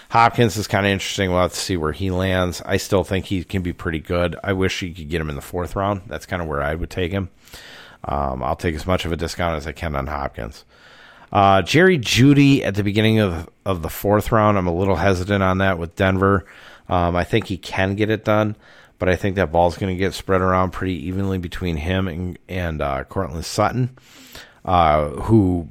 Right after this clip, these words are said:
by the way, Cortland Sutton is wide receiver forty-two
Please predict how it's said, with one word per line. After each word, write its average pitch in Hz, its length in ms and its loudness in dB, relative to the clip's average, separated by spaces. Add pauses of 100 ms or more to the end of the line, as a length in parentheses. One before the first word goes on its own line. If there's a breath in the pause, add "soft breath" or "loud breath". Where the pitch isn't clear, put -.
by 101 140 4
the 87 80 2
way, 87 160 2
Cortland 87 400 0
Sutton 80 260 0
is 80 400 -4
wide 95 240 2
receiver 76 380 -4 (600)
forty-two 104 600 6